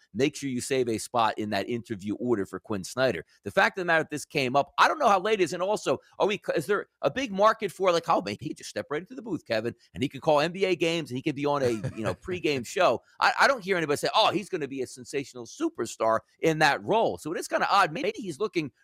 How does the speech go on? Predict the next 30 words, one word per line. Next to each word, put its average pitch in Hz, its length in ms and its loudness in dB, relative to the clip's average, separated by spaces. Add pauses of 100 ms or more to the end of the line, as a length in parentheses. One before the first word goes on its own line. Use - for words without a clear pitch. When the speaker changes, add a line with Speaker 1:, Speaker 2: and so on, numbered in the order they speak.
Speaker 1:
for 151 100 -4
one 175 140 2
of 185 60 0
those 156 200 -2
years 190 240 -2
where 160 80 -2
you 143 120 -6
just 165 220 -4
recharge 156 580 -4
the 113 100 -8
batteries. 104 540 0 (180)
And 139 240 0
every 196 380 2
year 180 180 4
in 165 80 -2
the 151 100 0
N 160 120 0
B 139 160 0
A, 131 100 2
just 147 200 -10
as 127 80 -10
like 147 140 0
all 151 180 4
sports, 107 460 -4 (220)
five, 151 320 4
six, - 300 -8
seven 156 460 2
jobs 143 380 2
come 127 220 -2
open, 120 400 -2